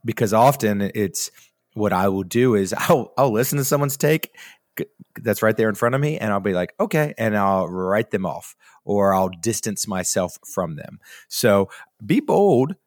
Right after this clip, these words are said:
to have a conversation of disagreement. And then thirdly, I'd say get closer. Get closer to the situation and get closer to the person.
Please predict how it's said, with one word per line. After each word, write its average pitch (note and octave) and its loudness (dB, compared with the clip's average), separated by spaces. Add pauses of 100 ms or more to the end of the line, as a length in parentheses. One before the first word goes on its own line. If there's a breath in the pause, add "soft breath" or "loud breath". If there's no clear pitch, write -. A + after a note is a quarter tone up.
(220)
to C#3 2
have C3 0
a C3 -2
conversation C#3+ 0
of A2 -4
disagreement. B2+ -2 (460 soft breath)
And G#2+ -2
then G2 0
thirdly, A2 2
I'd G2 4
say F#2+ 0 (840)
get A2 0
closer. G2+ -2 (420 loud breath)
Get A#2+ 0
closer A2+ 2
to A2 -2
the F#2+ -4
situation G#2 -2
and G#2 -4
get F#2+ -2
closer G#2 -2
to A#2+ -2
the A#2+ -2
person. F2 -6